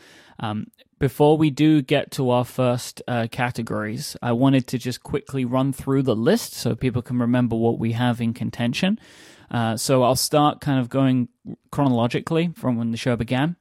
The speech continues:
So we have Super Mario Odyssey, Celeste, Flip Flop Solitaire, Threes, Portal two Co-op, Firewatch, Don't Starve, The Legend of Zelda Breath of the Wild, Stardew Valley, Splatoon two,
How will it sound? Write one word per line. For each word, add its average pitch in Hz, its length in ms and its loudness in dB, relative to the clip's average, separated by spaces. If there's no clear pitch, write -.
So - 180 -2
we 123 100 6
have 120 180 2
Super 165 240 0
Mario 165 460 4
Odyssey, 135 480 2
Celeste, 147 680 0
Flip - 360 0
Flop - 280 2
Solitaire, 139 840 0
Threes, 175 680 -2
Portal 175 380 2
two 147 240 -2
Co-op, 120 520 2
Firewatch, 151 760 2
Don't 151 240 4
Starve, 139 500 2
The 131 100 -2
Legend 156 340 2
of 175 80 0
Zelda 143 360 2
Breath 143 260 -4
of 131 80 -4
the 143 60 -2
Wild, 117 480 -2
Stardew 139 440 -2
Valley, 113 460 -4
Splatoon 139 520 -2
two, 120 320 2